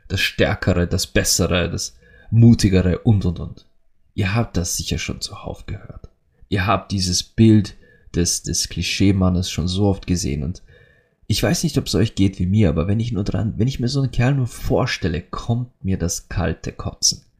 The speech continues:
Da kommt mir wirklich das kalte Kotzen, wenn ich daran denke, dass, dass es Männer gibt, die tatsächlich glauben,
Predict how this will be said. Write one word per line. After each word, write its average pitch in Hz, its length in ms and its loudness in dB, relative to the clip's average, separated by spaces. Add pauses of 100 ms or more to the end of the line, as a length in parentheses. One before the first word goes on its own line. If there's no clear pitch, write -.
(440)
Da 90 120 0
kommt - 460 0
mir 90 180 2
wirklich 123 360 0
das - 260 -6
kalte 110 400 -2
Kotzen, - 440 -4
wenn 73 100 -2
ich - 100 -6
daran - 300 -6
denke, 98 340 -4
dass, - 320 -8
dass - 220 -8
es - 160 -8
Männer 120 280 2
gibt, 123 320 -6 (360)
die - 160 -12
tatsächlich - 680 -6
glauben, 87 500 0